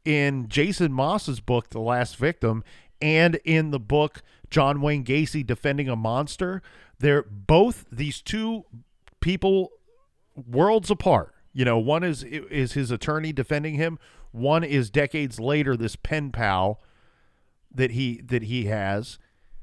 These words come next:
They describe the exact same thing, that they look over and Gacy is almost in a zombie-like state. Like he's like, like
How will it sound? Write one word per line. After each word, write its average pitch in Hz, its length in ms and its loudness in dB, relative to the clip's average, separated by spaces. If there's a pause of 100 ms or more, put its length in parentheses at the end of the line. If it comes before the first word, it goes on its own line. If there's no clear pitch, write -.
(500)
They 170 160 2
describe 175 540 0
the 160 140 0
exact 143 440 -4
same 151 260 -4
thing, 147 440 -2 (100)
that 127 220 2
they 151 240 2
look 160 420 0
over 123 680 0
and 113 320 -2
Gacy 151 500 -2
is 131 140 -2
almost 143 500 2
in 139 120 0
a 117 80 0
zombie-like 127 840 0
state. 123 340 0
Like 117 160 -4
he's 131 300 -6
like, 127 220 -2 (500)
like 139 260 -2